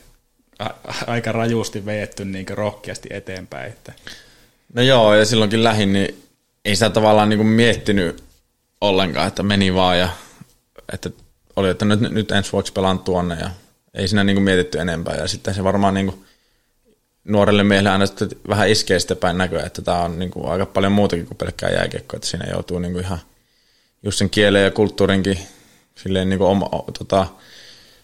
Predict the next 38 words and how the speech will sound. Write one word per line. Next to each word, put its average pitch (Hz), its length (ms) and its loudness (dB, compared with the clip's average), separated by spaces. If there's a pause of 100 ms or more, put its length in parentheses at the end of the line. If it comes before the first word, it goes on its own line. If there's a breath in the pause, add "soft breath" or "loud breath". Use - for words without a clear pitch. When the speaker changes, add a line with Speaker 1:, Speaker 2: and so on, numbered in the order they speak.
(300 loud breath)
Speaker 2:
ö, 95 360 0
no 98 160 2
ei, 90 140 2
opettelemaan 98 840 2
tavallaan 95 400 4
ja 92 80 2
silleen 95 340 -2
niinku 95 220 -4
tottumaan 92 480 0
siihen 92 200 -2
kaikkeen, 92 380 -4
mitä 87 160 -4
siellä 92 260 0
on, 90 140 -2
että 80 220 -8
ei 82 80 -2
se, - 140 -6 (200)
se 104 120 -6
kie-, - 260 -2 (140)
se, 95 260 0 (360 loud breath)
se - 120 -2
aika, 104 180 4
mitä 101 160 4
sä 107 80 4
oot 101 100 0
hallilla 101 380 4
ja 95 260 2 (200)
peleissä, 101 360 2
niin 98 80 -2
se 107 60 0
on 98 80 -2
kuitenkin 101 300 0
yllättävän 98 400 0
pieni 92 260 0
siihen 92 200 -2
muuhun 95 340 0
elämään - 280 -4
verrattuna. - 400 -8